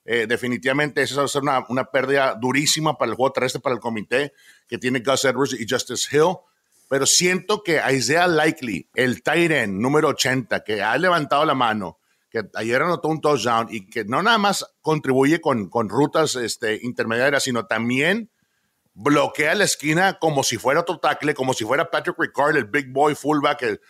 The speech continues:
lo considero como un guardia. Esta ofensiva está filosa y creo que si le agregas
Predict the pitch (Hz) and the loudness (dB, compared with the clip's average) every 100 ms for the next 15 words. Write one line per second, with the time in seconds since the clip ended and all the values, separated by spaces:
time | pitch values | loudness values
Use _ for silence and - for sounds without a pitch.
0 | _ - 123 127 123 131 147 143 143 143 | _ -4 -2 0 2 2 2 2 2 4
1 | 139 147 160 - _ _ _ _ - 123 | 2 2 -2 -6 _ _ _ _ -6 -2
2 | 254 247 247 170 - 160 214 - - 165 | -2 0 0 0 2 2 2 0 0 0
3 | 196 - _ _ _ - 180 139 127 151 | 0 -4 _ _ _ -8 -4 0 2 2
4 | - 92 - 123 - 151 202 208 202 143 | 0 -4 -4 -8 -2 2 2 2 0 -2
5 | 82 - _ _ _ _ _ _ _ - | -4 -14 _ _ _ _ _ _ _ -10
6 | - 180 156 139 139 175 165 92 85 - | -4 -2 0 2 4 2 2 0 -4 -14